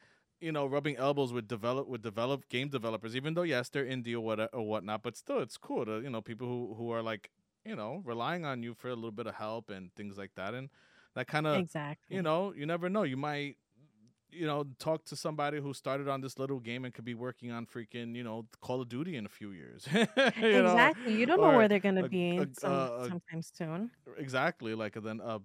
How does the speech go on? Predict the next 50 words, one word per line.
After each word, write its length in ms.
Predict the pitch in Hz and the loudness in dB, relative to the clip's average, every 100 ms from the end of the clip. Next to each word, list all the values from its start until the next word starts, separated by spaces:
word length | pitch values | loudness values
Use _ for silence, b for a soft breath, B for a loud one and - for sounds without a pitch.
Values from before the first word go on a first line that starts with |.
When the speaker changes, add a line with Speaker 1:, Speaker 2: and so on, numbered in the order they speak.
| _ - | _ -6
Speaker 1:
giant 360 | 117 127 135 120 | -2 0 -2 -6
sequel 300 | - 131 135 | -12 -10 -10
to, 140 | - | -8
like, 320 | 113 104 104 - | -6 -4 -6 -8
you 80 | |
know, 140 | 104 98 | -8 -8
the 140 | 92 | -8
end, 240 | 107 107 110 | -10 -10 -8
Days 240 | 113 117 | -8 -6
Gone 220 | 107 127 | -6 -8
finally 260 | - 110 101 | -8 -10 -10
comes 220 | - 98 | -12 -12
back, 300 | - 87 87 | -8 -8 -10
and 80 | 95 | -14
it's 80 | 110 | -14
like, 120 | 120 | -12
"Oh, 100 | 165 | -10
yeah," 200 | 175 233 | -8 -10
you 160 | 185 | -10
know, 220 | 160 185 185 | -10 -10 -10
and 100 | 101 | -12
they 60 | 98 | -14
put, 200 | - 107 | -16 -16
you 100 | - | -16
know, 140 | 107 123 | -14 -14
and 140 | 110 | -12
then 180 | 95 104 | -10 -10
you'll 100 | 104 | -10
be 180 | 107 104 | -10 -8
in 120 | 117 | -8
there, 160 | 107 92 | -10 -10
like, 240 | 90 90 _ _ _ - | -10 -14 _ _ _ -14
doing 200 | 101 95 | -10 -8
mocap. 380 | 107 - - - _ _ - - - | -8 -10 -16 -16 _ _ -20 -20 -2
<laughs> 140 | 285 - | 0 4
Speaker 2:
<laughs> 1600 | 240 302 320 302 381 311 - 311 330 - 285 - 269 226 247 220 | 6 8 10 10 8 6 4 6 6 8 6 6 2 4 4 4
Exactly. 760 | 214 220 202 190 214 - 165 180 B B B 240 - | 2 6 8 8 8 2 0 -2 B B B -4 -2
Exactly. 920 | 226 208 175 175 190 180 160 151 175 - - _ _ _ 143 | -2 4 6 4 2 -6 -6 -6 -10 -14 -20 _ _ _ -6
Speaker 1:
Oh, 240 | 127 117 | -4 -2
Speaker 2:
Shoot. 0 | |
Speaker 1:
man. 520 | 107 113 110 101 107 - _ B B B - | -2 -4 -4 -6 -10 -16 _ B B B -10
I 200 | 123 131 | -4 -4
know. 160 | 151 127 | -2 -4
Yeah, 420 | 127 120 143 113 | -6 -4 -4 -4
see, 260 | - 120 139 | -8 -14 -14
Canadian, 360 | - 123 127 123 | -10 -10 -8 -8
so 120 | 127 | -10
you're 80 | 110 | -10
gonna 140 | 120 | -10
be 240 | 113 113 | -10 -10